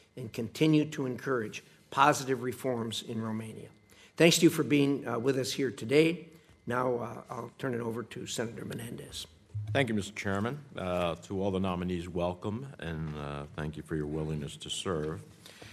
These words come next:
Speaker 2: Now, normally I would use this time to praise the nominees before us for their deep knowledge and understanding of the region or institution where they will serve,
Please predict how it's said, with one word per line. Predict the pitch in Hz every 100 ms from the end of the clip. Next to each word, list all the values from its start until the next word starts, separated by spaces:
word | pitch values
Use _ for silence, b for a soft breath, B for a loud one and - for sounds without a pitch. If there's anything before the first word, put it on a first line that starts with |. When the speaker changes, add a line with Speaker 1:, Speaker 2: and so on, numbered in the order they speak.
| B B B B B
Speaker 2:
Now, | 143 139
normally | 139 156 160 151 131
I | 120
would | 120 117
use | 135 123
this | 113 104
time | - 113 104 104
to | 104
praise | 90 135 131 123 113 95 101
the | 101
nominees | 101 101 95 98 87
before | 95 87 117 107 92
us | 92
for | - 90
their | 90 90
deep | 80 104 101
knowledge | 101 95 95 90 95
and | 90
understanding | 92 85 - 107 101 101 90 87 87
of | 78
the | 87
region | 85 104 87 92
or | 85 87
institution | 95 - - 113 101 - 90
where | 85 82
they | 87
will | 82 82
serve, | - - 120 98 90